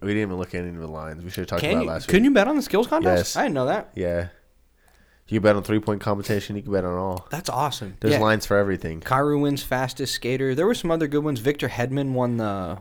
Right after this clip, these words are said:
Speaker 2: uh, hardest shot competition.
Speaker 1: What was it?
Speaker 2: Uh, oh, dude, Alex Pietrangelo. I didn't even see this. Pietrangelo won the breakaway challenge. Kevin, Kevin, Alex Pietrangelo won the breakaway challenge at the skills contest.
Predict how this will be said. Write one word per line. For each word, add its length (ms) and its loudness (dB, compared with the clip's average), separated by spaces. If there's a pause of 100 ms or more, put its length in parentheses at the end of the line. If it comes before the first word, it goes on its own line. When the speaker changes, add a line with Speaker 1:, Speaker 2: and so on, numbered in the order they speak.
(120)
Speaker 2:
uh, 140 0
hardest 360 0
shot 280 2
competition. 720 -4 (680)
Speaker 1:
What 100 -2
was 160 -4
it? 220 -6 (320)
Speaker 2:
Uh, 320 -2
oh, 240 0
dude, 180 2
Alex 320 0
Pietrangelo. 480 -2
I 60 2
didn't 100 -2
even 160 -4
see 160 -4
this. 220 -2
Pietrangelo 680 0
won 200 2
the 80 0
breakaway 520 0
challenge. 480 -4
Kevin, 520 2 (580)
Kevin, 580 4 (440)
Alex 360 6
Pietrangelo 1120 4 (320)
won 420 6
the 80 4
breakaway 720 6
challenge 680 2
at 100 -4
the 100 -4
skills 380 2
contest. 720 -4